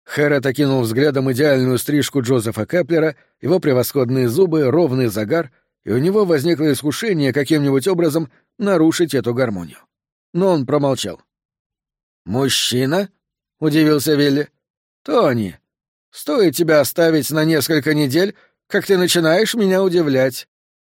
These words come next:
И где же этот мужчина, которого ты собираешься использовать?» Хэррот пристально посмотрел на старого продюсера,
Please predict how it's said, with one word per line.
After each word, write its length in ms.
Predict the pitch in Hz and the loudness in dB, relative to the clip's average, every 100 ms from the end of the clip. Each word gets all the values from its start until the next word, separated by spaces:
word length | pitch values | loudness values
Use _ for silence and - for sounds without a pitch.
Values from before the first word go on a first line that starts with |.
| - | -6
И 120 | 262 | -2
где 320 | 165 156 156 | 0 2 2
же 120 | 127 160 | 2 2
этот 220 | 160 147 | 2 2
мужчина, 600 | 160 135 - 180 226 202 - - | 0 0 0 0 0 -2 -8 -4
которого 340 | 175 180 175 | 0 2 2
ты 120 | 180 | 2
собираешься 680 | - 175 170 165 156 - 170 | 0 2 4 4 2 2 0
использовать?» 720 | - - 147 131 170 202 - _ _ _ _ _ _ _ | 0 0 0 0 -2 -4 -10 _ _ _ _ _ _ _
Хэррот 360 | - 143 135 | -4 -2 -2
пристально 520 | - 151 - 143 143 135 | -2 -2 0 -2 -2 -2
посмотрел 540 | 131 151 139 165 143 | -4 -2 -2 0 0
на 120 | 135 | 0
старого 340 | 127 139 127 120 | 0 0 0 0
продюсера, 580 | 120 127 190 208 202 | -2 -2 -2 -2 -4